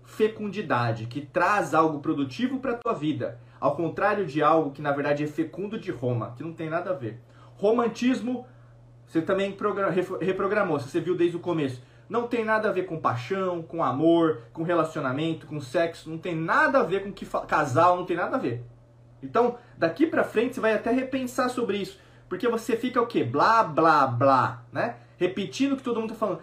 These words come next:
"Ah, eu preciso ser mais romântico." Aí você fala pro cara, né, ou pra mulher, "Você quer ser de Roma, cara?"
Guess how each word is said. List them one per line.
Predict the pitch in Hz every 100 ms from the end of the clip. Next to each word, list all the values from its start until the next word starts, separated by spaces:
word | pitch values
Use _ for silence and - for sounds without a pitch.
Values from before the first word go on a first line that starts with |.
| -
"Ah, | 175
eu | 226
preciso | - 226
ser | 220 226 208
mais | 214 220
romântico." | 208 180 180 175 - - 123 - -
Aí | - 165
você | 214
fala | 214 214
pro | 226 226
cara, | 208 208 208 196 -
né, | 175
ou | 170 165 156
pra | 170
mulher, | 170 165 151 143 - - - -
"Você | - -
quer | 220
ser | 226
de | 156
Roma, | 127 156 320 311
cara?" | 156 110 117